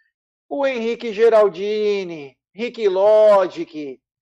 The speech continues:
Renatão Cutia, Luiz de Jesus, Thiago Martins, Wellington Andrade, o Carlão Ferreira, grande Carlão, o A C C Máquinas Operatrizes,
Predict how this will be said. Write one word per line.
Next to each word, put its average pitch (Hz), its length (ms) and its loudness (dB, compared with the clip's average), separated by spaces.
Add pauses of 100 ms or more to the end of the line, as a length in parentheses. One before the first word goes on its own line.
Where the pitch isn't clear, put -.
(120)
Renatão 233 420 -2
Cutia, 202 560 -4
Luiz 226 320 -4
de 196 140 -10
Jesus, 196 600 -4
Thiago 226 300 0
Martins, 208 640 -6
Wellington 226 400 0
Andrade, 196 480 -2
o 202 140 -12
Carlão 262 460 0
Ferreira, 208 680 2
grande 226 300 -4
Carlão, 190 580 -2 (400)
o 226 80 0
A 233 60 4
C 208 180 -2
C 214 320 2
Máquinas 208 460 -6
Operatrizes, 190 1200 -4